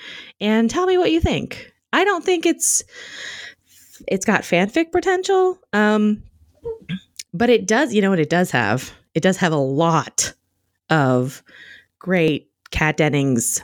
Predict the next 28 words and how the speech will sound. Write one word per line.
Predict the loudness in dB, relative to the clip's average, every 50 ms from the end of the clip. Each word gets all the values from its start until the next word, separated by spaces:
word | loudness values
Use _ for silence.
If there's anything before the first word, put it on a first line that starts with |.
| -10 -6
moments | 0 2 2 4 4 2 2 0 -2 -4 -2
that | 0 2 2
I | 2 2
can | 0 0 0 0 2 2 2 2 2 0 -2 -6 _ _ _ _ _ _ _ _ _ _ _ _
gif | 0 2 2 2 2 0 -2 -4 -10 -12 -10 -8 -10 -4 _
and | 2 2 4 4 4 2 2 2 0 0 -2 -2 -4
screenshot | -10 -4 0 2 2 2 2 2 2 2 2 4 4 2 2 2 0 0
and | 0 0 0 0 0
use | -2 0 0 2 4 4 4 2 0 -4 -4
as | -2 0 2 2 2 2 0 0
photo | -2 0 2 2 2 2
sets | 0 0 0 -2 -2 -4
for | -4 -2 0 2 2 2 2 0 0 -4 _ _ -20 -20 -20 -20 _ _ _
potential | -6 -2 0 0 2 2 2 2 2
Darcy | 2 2 0 0 0 0 0
Lewis | 0 2 2 2 2 0 -2 -6 -8 -10 -6 -4
fandom | -2 0 2 4 4 4 4 4 2 -2 -4 -10 -20 -20 -20 -20 -20 -20 -20 -18 -18 -18 -18 -18 -18 -20 _ _ _
content, | -10 -8 -4 0 2 2 2 2 2 0 -2 -2 -2 -2 -2 0 0 -2 -6 -8 -4 0
um, | 0 2 2 2 2 2
which | 2 2 2
of | -2 -2 0
course | 2 2 2 2 2
is | 0 0 0
what | 2 2
I'm | 2 2 0 -2 -2
always | 0 2 2 2 2 0 0
looking | -2 -2 -2 -2 -2 -2
for, | -2 -4 -4 -2 0 0 0 0